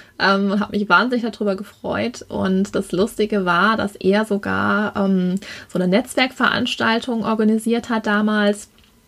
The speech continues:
Und das war perfekt, weil es war eine kleine Veranstaltung. Ähm, es waren wirklich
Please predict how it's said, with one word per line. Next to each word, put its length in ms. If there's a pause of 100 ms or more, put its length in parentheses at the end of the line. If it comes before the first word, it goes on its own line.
(440)
Und 380
das 160
war 320
perfekt, 580
weil 240
es 140
war 80
eine 160
kleine 380
Veranstaltung. 920 (380)
Ähm, 720
es 140
waren 400
wirklich 460